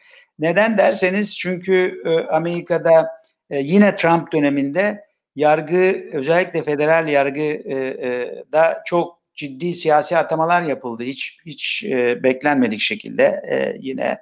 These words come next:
e, çok çeşitli, e, yargıçlar atandı, e, değişik, e, e, eyaletlerde. Şimdi o çerçevede, e, e, sonunu kestirmek, e, mümkün değil ama ben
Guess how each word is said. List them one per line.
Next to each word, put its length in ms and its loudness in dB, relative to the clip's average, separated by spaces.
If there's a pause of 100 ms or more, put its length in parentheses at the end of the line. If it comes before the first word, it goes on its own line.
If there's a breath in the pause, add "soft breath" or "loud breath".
(460)
e, 260 -4
çok 260 0
çeşitli, 840 -2
e, 360 -6 (220)
yargıçlar 720 2 (260)
atandı, 720 -2
e, 220 -6
değişik, 580 -2
e, 140 -8
e, 600 -2
eyaletlerde. 840 0 (520 soft breath)
Şimdi 560 0 (120)
o 120 4
çerçevede, 920 4 (440)
e, 80 -2 (460)
e, 140 -2
sonunu 480 0
kestirmek, 800 -2
e, 140 -4
mümkün 460 -4
değil 260 4
ama 220 2
ben 400 4